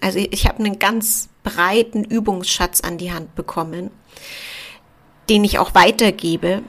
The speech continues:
Es kann sein, mach die Übung, ich bin beim Atmen. Egal, was passiert, ich bin beim Atmen. Oder ich bin beim Atmen und bei der Wirbelsäule.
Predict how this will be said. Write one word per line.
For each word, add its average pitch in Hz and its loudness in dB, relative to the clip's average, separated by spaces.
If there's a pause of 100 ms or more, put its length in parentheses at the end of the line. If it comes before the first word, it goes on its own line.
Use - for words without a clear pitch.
(120)
Es - -2
kann 277 2
sein, 220 4 (1500)
mach 240 2
die 240 -2
Übung, 240 4 (800)
ich - -18
bin 226 2 (140)
beim 190 -2
Atmen. 175 -8 (840)
Egal, 247 2
was 208 -2
passiert, 196 -4
ich - -4
bin 170 -10
beim 170 -10
Atmen. 170 -14 (1040)
Oder 254 4 (920)
ich - -14
bin 254 4
beim 196 0
Atmen 208 0
und 190 -10
bei 180 -4
der 175 -6
Wirbelsäule. 165 -8